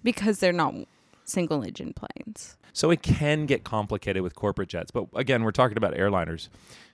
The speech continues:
Speaker 2: But check this out. In June two thousand three, an M D eighty-eight taking off from an airport in the Netherlands,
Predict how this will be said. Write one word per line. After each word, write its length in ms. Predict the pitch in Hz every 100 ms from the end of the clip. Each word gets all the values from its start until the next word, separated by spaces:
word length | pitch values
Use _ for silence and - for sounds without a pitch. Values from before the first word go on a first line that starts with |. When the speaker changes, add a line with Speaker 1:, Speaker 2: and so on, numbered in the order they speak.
| _ -
Speaker 2:
But 100 | 170
check 180 | - -
this 200 | 247 -
out. 220 | - - - - _ _ _
In 160 | - 139
June 260 | 113 165 190
two 140 | 185
thousand 400 | 160 143 139 139
three, 320 | 104 101 95 - -
an 80 | 117
M 220 | 107 131
D 180 | 139 147
eighty-eight 480 | 135 143 147 90 - - - - _ -
taking 340 | 120 110 113
off 180 | 104 104
from 200 | - 107
an 80 | 101
airport 380 | 98 - 110 -
in 100 | 104
the 80 | 98
Netherlands, 680 | 113 113 95 92 107 -